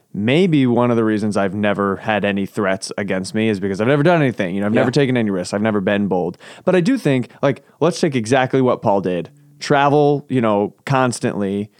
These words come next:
Speaker 1: teach about Jesus in public and private forums, and, you know, plant as many churches as you can.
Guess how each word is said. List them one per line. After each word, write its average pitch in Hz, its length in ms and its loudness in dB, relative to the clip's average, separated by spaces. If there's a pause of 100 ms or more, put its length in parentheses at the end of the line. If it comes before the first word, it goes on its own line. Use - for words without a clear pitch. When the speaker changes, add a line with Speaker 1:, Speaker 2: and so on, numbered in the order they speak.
(280)
Speaker 1:
teach 139 240 0
about 127 240 2
Jesus 120 480 0
in 107 240 -2
public 123 400 0
and 123 180 2
private 113 380 0
forums, 101 600 0 (260)
and, 101 500 0 (120)
you - 160 -4
know, 98 280 -2 (160)
plant 127 240 0
as 120 100 -4
many 120 140 0
churches 104 320 -2
as 98 100 -2
you 98 80 -4
can. 78 300 -8